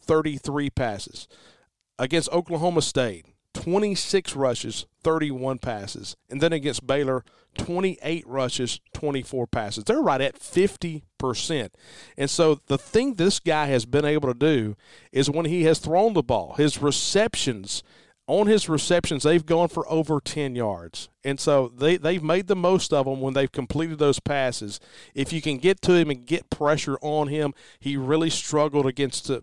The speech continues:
Oklahoma State. He was just nine of twenty-eight in that game. So Donovan Smith, to me, is going to be the key to this game. Do they open him up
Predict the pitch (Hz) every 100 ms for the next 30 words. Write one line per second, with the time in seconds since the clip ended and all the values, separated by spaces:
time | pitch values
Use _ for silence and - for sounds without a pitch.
0 | _ 151 151 147 135 131 139 - 135 131
1 | 123 117 135 135 131 139 123 - 139 127
2 | 123 120 113 113 110 117 104 104 131 117
3 | - - - 127 151 190 175 170 - -
4 | 156 160 151 - - 139 123 135 123 113
5 | - - - - 131 123 151 151 139 135
6 | 123 - - 151 135 131 - 135 123 117
7 | - 135 139 139 131 160 170 151 156 147
8 | - 139 160 -